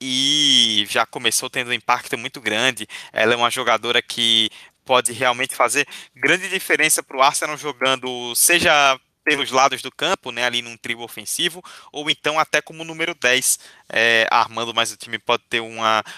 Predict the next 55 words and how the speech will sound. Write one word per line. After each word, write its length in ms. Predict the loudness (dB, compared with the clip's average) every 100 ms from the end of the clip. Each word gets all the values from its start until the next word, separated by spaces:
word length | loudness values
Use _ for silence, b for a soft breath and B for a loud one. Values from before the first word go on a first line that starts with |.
| B
um 60 | -10
impacto 420 | 0 0 0 -2
bastante 380 | -2 -2 -6 -8
importante, 520 | -10 -6 2 2 2 B B 2
e 80 |
a 20 | 2
gente 240 | 4 2
já 140 | 2
viu 180 | 2 0
nesses 240 | -4 -4 -6
primeiros 380 | -6 -6 -6
jogos 320 | -4 -4 -2 -4
como 320 | -4 -4 0
a 40 |
Iwabuchi, 600 | 4 4 2 -4 -4 2
ela 160 | 4 4
se 160 | 2
complementou 580 | 0 -4 -2 0 0 0
bastante 400 | 0 0 -2 -4
com 260 | -10 -8 0
a 120 | 0
Miedema, 480 | 2 0 2 2 2
né, 100 | -2 B B B
que 80 | 2
às 160 | 2
vezes 320 | -2 -2 0
era, 160 | 2 2
era 80 | 2
uma 160 | 2
da-, 140 | 4 4
era 140 | 4 2
uma 80 |
das 180 | 2 0
grandes 300 | 2 -2 -2
reclamações 760 | -2 0 0 2 0 -2 -6 0
da 180 | 2 2
torcida 300 | -2 -6 -6
do 120 | 0
Arsenal, 340 | 0 0 -6 -10 B B B
como 240 | -10 -6
em 60 | -4
muitos 240 | -4 -4
momentos 340 | -4 -2 -2
parecia 440 | 0 2 2 2 0
que 100 | 0
a 20 |
Miedema 360 | -2 -2 -4 -6
ficava 340 | -4 -2 0
isolada, 480 | 0 4 6 6 2
não 100 | -6
tinha 240 | -2 -2
muita 360 | -2 -6 -4 -2
ajuda 340 | -2 -10 -4
ali, 220 | -2 2
alguém 320 | 0 0 -2